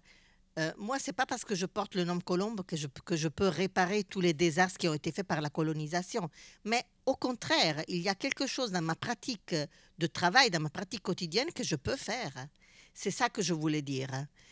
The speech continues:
Donc, je ne suis pas responsable des objets qui ont été pillés, parce que je n'étais pas là. Mais ce, mon devoir, ma responsabilité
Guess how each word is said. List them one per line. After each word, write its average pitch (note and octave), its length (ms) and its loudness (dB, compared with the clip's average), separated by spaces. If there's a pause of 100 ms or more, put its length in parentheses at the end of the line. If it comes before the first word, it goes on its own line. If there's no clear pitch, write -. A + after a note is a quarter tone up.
(280)
Donc, G3+ 260 4
je F#3 100 2
ne G3+ 120 2
suis F#3+ 160 0
pas C#4+ 240 10
responsable A3+ 800 4
des F3 300 4
objets F#3+ 520 6 (300)
qui G3+ 120 2
ont F#3 60 6
été F3+ 240 2
pillés, E3 600 6 (920)
parce F3+ 140 2
que B3+ 100 4
je C4+ 140 4
n'étais G#3+ 260 -2
pas D3+ 220 0
là. C#4 180 2 (840)
Mais F#3+ 340 4 (100)
ce, - 140 0 (300)
mon A3+ 240 4
devoir, F#3+ 500 6
ma F#3+ 140 2
responsabilité G3 960 2